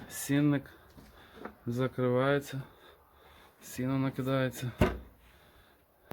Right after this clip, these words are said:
Ну, в общем, клітка з двох дверей для зручності. Закрив. От.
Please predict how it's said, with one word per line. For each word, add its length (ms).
Ну, 160
в 20
общем, 280
клітка 340
з 60
двох 200
дверей 400
для 220
зручності. 680
Закрив. 520
От. 240